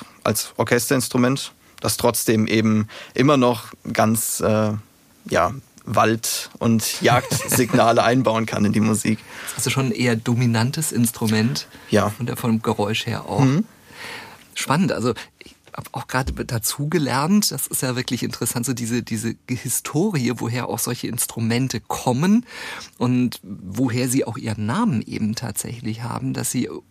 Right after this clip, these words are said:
Speaker 2: originär einfach tatsächlich auch eine Aufgabe hatten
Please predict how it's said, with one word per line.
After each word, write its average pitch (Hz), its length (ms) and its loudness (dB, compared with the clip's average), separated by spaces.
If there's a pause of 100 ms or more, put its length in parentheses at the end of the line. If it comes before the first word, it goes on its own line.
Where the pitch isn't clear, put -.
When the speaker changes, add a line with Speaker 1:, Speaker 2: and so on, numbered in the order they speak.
Speaker 2:
originär 127 880 0
einfach 123 320 -8
tatsächlich 123 640 -6
auch - 160 -8
eine 120 220 0
Aufgabe 117 720 0
hatten 151 300 2